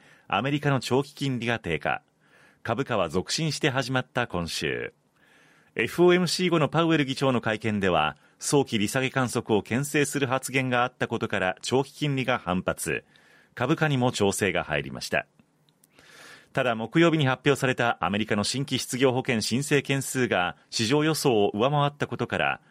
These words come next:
労働市場の需給が緩和するとの期待感が高まる流れ。金曜日の雇用統計では、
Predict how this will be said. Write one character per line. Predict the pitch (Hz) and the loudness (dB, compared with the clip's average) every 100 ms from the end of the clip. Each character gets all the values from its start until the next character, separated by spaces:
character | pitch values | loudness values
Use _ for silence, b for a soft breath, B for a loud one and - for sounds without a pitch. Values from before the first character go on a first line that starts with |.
| b b - | b b 0
労 | 117 120 | 4 4
働 | 120 | 4
市 | 113 110 | 2 2
場 | 117 | 2
の | 101 | 2
需 | 95 | -2
給 | 107 107 | 0 0
が | 95 | 0
緩 | 92 110 139 | -2 -2 0
和 | |
す | 143 139 | -2 -2
る | 143 | -4
と | |
の | 123 | -2
期 | 117 | -4
待 | - 127 | -2 -4
感 | 123 120 | -2 -2
が | 120 120 | -2 -2
高 | 90 107 110 | -2 -2 -2
ま | 113 | 0
る | 110 | 0
流 | 87 | 0
れ。 | 87 76 67 _ _ _ _ B B B B B | 0 -2 -2 _ _ _ _ B B B B B
金 | - 139 | -2 2
曜 | 185 | 4
日 | 170 | 4
の | 151 | 2
雇 | 143 143 | 4 6
用 | 151 | 6
統 | 156 143 | 4 2
計 | - 127 | 2 0
で | 107 | 2
は、 | 90 85 | 2 0